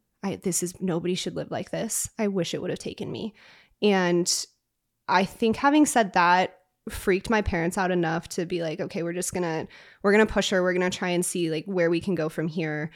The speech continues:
I remember my first post-op appointment. Um, so I had to go back to the hospital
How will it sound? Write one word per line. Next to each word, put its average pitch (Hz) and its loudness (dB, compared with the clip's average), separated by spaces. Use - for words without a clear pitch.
I 202 2
remember 190 4
my 185 2
first - -4
post-op 170 2
appointment. 156 -4
Um, 139 -4
so - -4
I 160 -4
had 185 -6
to 175 -8
go 160 -8
back 160 -2
to - -16
the 170 -8
hospital 175 -4